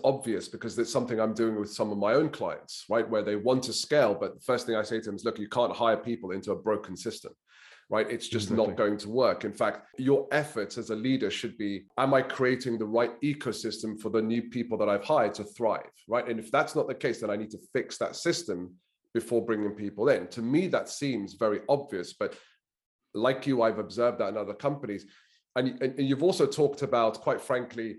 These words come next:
Speaker 1: how do we inform the salesperson about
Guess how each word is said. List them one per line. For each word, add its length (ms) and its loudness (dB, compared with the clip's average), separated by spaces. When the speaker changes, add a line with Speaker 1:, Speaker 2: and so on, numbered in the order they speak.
Speaker 1:
how 320 4
do 140 0
we 200 -4
inform 720 2
the 100 0
salesperson 1040 0
about 580 2